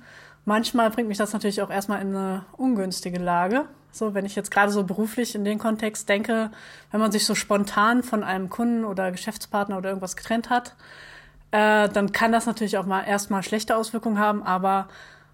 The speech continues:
meistens trenne ich mich ja, weil irgendwas nicht rund läuft und dann ist es auch am Ende doch wieder eine gute Entscheidung, die etwas, die auf jeden Fall eine Entscheidung für mich ist und, äh, mir dann auch wieder was bringt. So. Ja.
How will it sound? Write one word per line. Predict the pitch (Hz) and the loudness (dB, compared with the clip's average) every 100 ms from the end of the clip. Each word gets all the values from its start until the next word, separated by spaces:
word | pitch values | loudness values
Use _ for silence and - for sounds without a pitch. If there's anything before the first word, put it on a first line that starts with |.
| _ | _
meistens | 196 202 202 190 202 233 - - 240 - | 0 4 6 6 4 2 -2 -2 -2 -2
trenne | - 208 214 | -2 2 2
ich | 220 - | 0 -2
mich | 208 202 | -4 0
ja, | 202 196 196 185 | 2 4 4 2
weil | 185 190 | 0 2
irgendwas | 196 190 190 180 | 0 0 -2 -4
nicht | 175 | -2
rund | 226 262 | 0 2
läuft | 262 254 254 - | 4 4 2 -2
und | 208 202 - | -6 -6 -2
dann | 190 190 196 196 - - - - _ - | -2 -2 -4 -6 -12 -20 -20 -20 _ -4
ist | 214 | -2
es | - | -2
auch | 214 | -2
am | 208 202 | 0 0
Ende | 208 208 | 0 0
doch | 196 | -2
wieder | 202 196 | -2 -2
eine | 185 | -2
gute | 196 220 | -2 -2
Entscheidung, | 175 185 190 190 | -2 -2 0 0
die | 196 | -2
etwas, | 185 - 185 - | -4 -6 -8 -4
die | 202 | -2
auf | |
jeden | 214 | 0
Fall | 214 | 0
eine | 208 | 0
Entscheidung | 185 226 202 196 | -2 0 0 -2
für | - 208 | -2 0
mich | 190 254 - - | 2 0 0 0
ist | 254 - - _ | 0 -2 -14 _
und, | 202 196 190 - | -6 -4 -8 -6
äh, | 202 190 185 - - - - - - - - _ | -4 -4 -8 -14 -20 -20 -20 -20 -20 -20 -20 _
mir | - 214 240 226 | 2 4 6 4
dann | 202 | 4
auch | 196 190 | 2 0
wieder | 196 | 0
was | 190 180 | -2 -4
bringt. | - 190 175 - - - - | -4 -4 -2 -8 -20 -20 -18
So. | - 165 170 170 - - - - _ _ _ - _ _ - - - _ | -10 -8 -8 -10 -20 -20 -20 -20 _ _ _ -20 _ _ -20 -20 -20 _
Ja. | 180 - | -12 -12